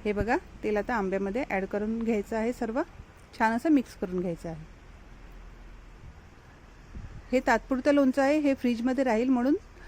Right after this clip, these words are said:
तेल थोडं कमीच ॲड केलेलं आहे. छान असं मिक्स करून घ्यायचं आहे आणि आता दोन तास बाहेर ठेवायचं आहे आणि नंतर मग एका प्लॅस्टिकच्या बरणीमध्ये भरून, नाहीतर काचेच्या बरणीमध्ये भरून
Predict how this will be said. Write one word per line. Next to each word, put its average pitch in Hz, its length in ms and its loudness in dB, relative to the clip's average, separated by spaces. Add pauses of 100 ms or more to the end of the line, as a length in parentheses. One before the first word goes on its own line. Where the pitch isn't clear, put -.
(220)
तेल 240 200 6
थोडं 269 160 4
कमीच 226 340 2
ॲड 185 220 2
केलेलं 180 260 -2
आहे. 214 260 -2 (420)
छान 247 180 2
असं 285 240 2
मिक्स 269 300 6
करून 262 280 4
घ्यायचं 262 300 4
आहे 262 200 4 (600)
आणि 247 280 4
आता 254 380 4
दोन 269 360 6
तास 285 160 6
बाहेर 262 280 4
ठेवायचं 262 460 4
आहे 226 260 2 (320)
आणि 240 260 2
नंतर 247 360 4
मग 269 160 4 (280)
एका 247 160 0
प्लॅस्टिकच्या 233 520 0
बरणीमध्ये 233 480 2
भरून, 247 280 4 (100)
नाहीतर 226 260 2
काचेच्या 208 420 0
बरणीमध्ये 226 440 0
भरून 240 220 2